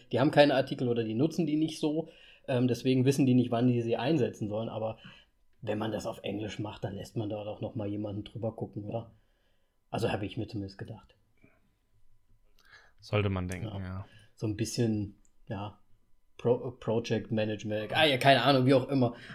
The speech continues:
Speaker 1: aber da hast schon recht. Also du hast es komplett auf Deutsch dann gesehen?
Speaker 2: Ja,
Speaker 1: Okay.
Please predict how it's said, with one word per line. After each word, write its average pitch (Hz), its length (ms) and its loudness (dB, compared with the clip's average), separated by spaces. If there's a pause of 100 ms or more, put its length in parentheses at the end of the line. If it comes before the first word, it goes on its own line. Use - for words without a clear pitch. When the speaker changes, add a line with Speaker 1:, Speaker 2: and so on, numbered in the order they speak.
Speaker 1:
aber 123 160 4
da 117 60 6
hast - 140 0
schon 117 140 0
recht. 107 300 -4
Also 135 120 4
du 151 80 8
hast 160 100 8
es 160 100 0
komplett 139 320 4
auf 131 120 0
Deutsch 120 220 2
dann 123 160 2
gesehen? 107 380 -4 (1800)
Speaker 2:
Ja, 107 280 4
Speaker 1:
Okay. 98 120 -8